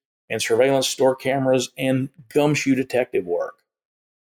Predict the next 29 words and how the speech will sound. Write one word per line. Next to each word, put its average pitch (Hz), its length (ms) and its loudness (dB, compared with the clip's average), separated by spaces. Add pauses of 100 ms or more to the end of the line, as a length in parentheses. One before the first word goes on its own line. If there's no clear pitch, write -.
(300)
And 143 320 0
we 175 100 6
need 214 280 4
the 175 80 4
new 156 180 2
technology, 127 640 2
right? 127 240 4
I 143 40 0
mean, 160 140 0
we've 208 180 6
just 185 200 -2
put 135 220 2
people 147 360 0
in 117 100 -4
places 131 440 0
now 135 220 2
by 117 220 2
a 104 40 -2
camera. 143 540 2 (560)
Years 156 320 4
gone 131 300 4
by, 151 340 6
we 131 140 4
put 143 240 0
people 123 260 -2
in 113 80 -4
places 113 460 -2
through 104 180 -4
witnesses, - 720 -4